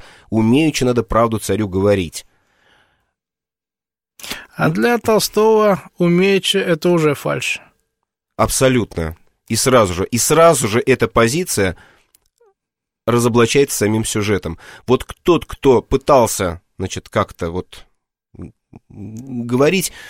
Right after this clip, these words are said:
Speaker 2: Подойти по-умному.
Speaker 1: Да, подойти по-умному. Он, ну,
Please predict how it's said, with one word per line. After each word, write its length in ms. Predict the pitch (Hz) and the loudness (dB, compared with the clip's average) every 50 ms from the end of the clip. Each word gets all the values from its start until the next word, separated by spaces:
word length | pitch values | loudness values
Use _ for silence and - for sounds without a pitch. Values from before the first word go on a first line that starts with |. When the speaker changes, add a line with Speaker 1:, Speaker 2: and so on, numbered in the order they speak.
| - - - - - _ _ _ | -20 -20 -20 -20 -20 _ _ _
Speaker 2:
Подойти 360 | - 180 170 180 185 180 - 220 | 0 2 4 4 2 2 2 -2
по-умному. 480 | - - 190 185 175 160 160 151 147 | 2 4 4 6 6 4 4 4 6
Speaker 1:
Да, 260 | 151 147 131 113 110 | 6 6 6 6 4
подойти 400 | - - 156 147 165 170 - 202 | 2 0 0 2 2 2 2 -2
по-умному. 760 | 185 - 170 156 156 156 156 147 135 127 120 113 110 110 101 - - - - - - - _ _ _ _ _ - | 0 2 4 4 6 6 4 4 4 4 4 2 2 0 -2 -4 -6 -20 -20 -20 -20 -20 _ _ _ _ _ -8
Он, 440 | 151 175 196 190 165 117 98 90 _ _ _ _ _ _ _ _ _ - | -4 2 4 4 4 4 2 -2 _ _ _ _ _ _ _ _ _ -4
ну, 180 | 120 127 120 | -4 -4 -4